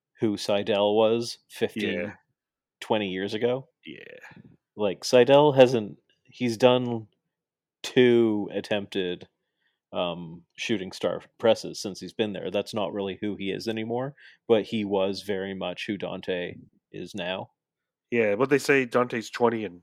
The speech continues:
Speaker 2: Matt Sydal's been wrestling for twenty years, so.
Speaker 1: Yeah. Crazy.
Speaker 2: Yeah.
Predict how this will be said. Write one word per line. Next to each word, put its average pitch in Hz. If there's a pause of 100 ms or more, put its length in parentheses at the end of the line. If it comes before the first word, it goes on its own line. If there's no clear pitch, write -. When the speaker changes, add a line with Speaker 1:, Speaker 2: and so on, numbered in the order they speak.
Speaker 2:
Matt 101
Sydal's 101
been 95
wrestling 101
for 101
twenty 104
years, 104
so. 80 (260)
Speaker 1:
Yeah. 110 (800)
Crazy. - (200)
Speaker 2:
Yeah. 101